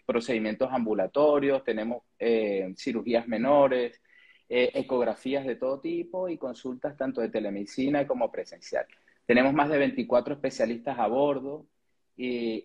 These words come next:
y dos alas de proyectos interesantísimos, que uno es Medipro Mujer, que atiende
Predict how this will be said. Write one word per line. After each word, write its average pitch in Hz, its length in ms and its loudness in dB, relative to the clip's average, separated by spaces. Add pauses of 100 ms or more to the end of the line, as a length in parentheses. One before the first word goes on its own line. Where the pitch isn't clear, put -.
y 123 40 0
dos 131 240 0
alas 156 300 2
de 151 100 -6
proyectos 117 640 -10
interesantísimos, 135 960 -6
que 135 80 -2
uno 135 200 4
es 170 60 0
Medipro 135 420 2
Mujer, 143 460 0
que 131 80 -2
atiende 127 380 -4